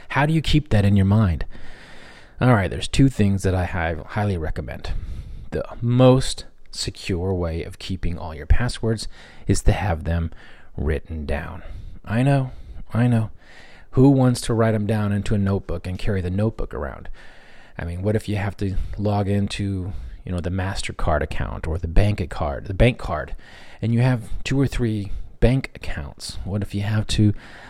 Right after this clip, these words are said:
the bank account, then you have the business accounts, then you have, uh,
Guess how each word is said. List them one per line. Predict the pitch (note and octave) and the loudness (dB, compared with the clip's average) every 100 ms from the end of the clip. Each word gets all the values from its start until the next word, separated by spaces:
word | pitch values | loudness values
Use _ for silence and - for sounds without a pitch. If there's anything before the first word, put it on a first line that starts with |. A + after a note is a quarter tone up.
| - | -4
the | G2+ | 0
bank | F2+ G#2+ A#2 | 4 4 2
account, | - A#2+ A2 G#2+ - | 0 2 4 2 2
then | G#2+ G#2 | 2 2
you | G2+ | 0
have | G#2 G#2+ G2+ | 0 0 0
the | G#2 | -2
business | G2 A2 G#2 G#2+ - | 4 4 4 0 -2
accounts, | G2 - G#2 G2+ F2 | -4 -2 -2 -2 -6
then | - A2 G#2+ | -2 0 2
you | G#2 | 0
have, | G#2+ G#2 G2+ G2+ - - - - - - | 0 -2 -2 -4 -10 -18 -20 -20 -16 -14
uh, | - | -12